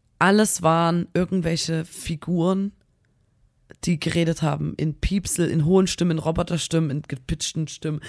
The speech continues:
Alles also so total verzerrte Stimmen. Und da singen verschiedene, ähm, Mas-, also Maskottchen, sag ich einfach mal, gegeneinander. Äh, zum Beispiel, äh, Pf-,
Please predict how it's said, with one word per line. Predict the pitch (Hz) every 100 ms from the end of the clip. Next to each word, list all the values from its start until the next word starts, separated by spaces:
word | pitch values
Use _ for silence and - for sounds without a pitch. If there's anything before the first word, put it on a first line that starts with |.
| - - - -
Alles | - 196 - - - _ _ _ _ _ _ -
also | 156 165
so | 170 170 -
total | - 170 190 190 196 - - _
verzerrte | - - 175 165
Stimmen. | 151 - 190 220 - - - - -
Und | 185 185 - - - -
da | 175 185
singen | 139 233 262 240
verschiedene, | 226 185 - 208 214 208 196 175 175 - _ _ _ _ _ _ _ _ _ _ _ _ _ -
ähm, | 175 170
Mas-, | 165 165 - -
also | 151 147
Maskottchen, | 147 156 - 175 - 170
sag | 151
ich | - -
einfach | 156 151
mal, | 156 160 - 156
gegeneinander. | 160 165 147 147 151 190 _ _ _ _ _ - _ _ - - - - - - -
Äh, | 156 151
zum | - 160
Beispiel, | 156 156 - 156 151 143 - _ _ _ _ _ _ -
äh, | 147
Pf-, | 143 - -